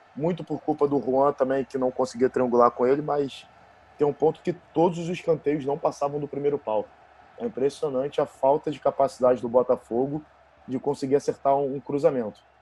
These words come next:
né? E, e conseguiu acertar quando o Lecaros entrou, que o Lecaros acertou cruzamento com a perna esquerda, com a perna direita.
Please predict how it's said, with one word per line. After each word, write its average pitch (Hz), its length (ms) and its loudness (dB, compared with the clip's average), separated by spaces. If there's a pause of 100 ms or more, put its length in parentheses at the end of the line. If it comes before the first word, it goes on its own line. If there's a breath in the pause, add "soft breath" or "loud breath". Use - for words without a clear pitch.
(400)
né? 107 400 -2
E, 120 400 -2
e 107 100 -8
conseguiu 147 380 2
acertar 175 420 4
quando 190 200 -2
o - 20 0
Lecaros 190 400 0
entrou, 170 360 0 (160)
que 127 60 -2
o 127 40 2
Lecaros 127 300 2
acertou 160 500 0 (380)
cruzamento 143 440 2
com 147 60 0
a 120 40 -10
perna 147 140 4
esquerda, 147 340 2
com - 100 -4
a - 20 -2
perna 139 180 2
direita. 123 640 0